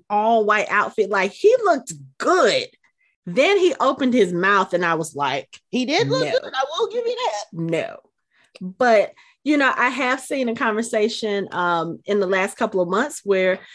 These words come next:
Speaker 1: you know, people were talking about the fact that we don't get any really,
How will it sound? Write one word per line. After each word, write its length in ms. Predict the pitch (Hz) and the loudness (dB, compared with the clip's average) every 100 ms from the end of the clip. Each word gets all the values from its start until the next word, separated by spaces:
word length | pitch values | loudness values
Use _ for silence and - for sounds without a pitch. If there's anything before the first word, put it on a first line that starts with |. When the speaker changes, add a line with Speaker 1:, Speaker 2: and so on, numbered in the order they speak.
| - | -10
Speaker 1:
you 100 | 262 | 0
know, 140 | 285 226 | 2 2
people 360 | - 339 320 262 | 2 -2 0 2
were 120 | 220 | 2
talking 460 | 220 233 233 233 208 | 0 -2 -2 0 0
about 240 | 185 190 | 0 -2
the 80 | 180 | -4
fact 320 | - 190 190 175 | -4 -2 -2 -2
that 260 | 160 143 | -2 -2
we 200 | 180 220 | -4 -4
don't 520 | 196 196 196 214 156 - | -2 0 2 0 -4 -2
get 240 | 180 156 - | 0 0 0
any 320 | 185 180 180 | 0 0 -2
really, 800 | 160 139 165 180 175 165 165 | -6 -6 -2 0 0 -2 -2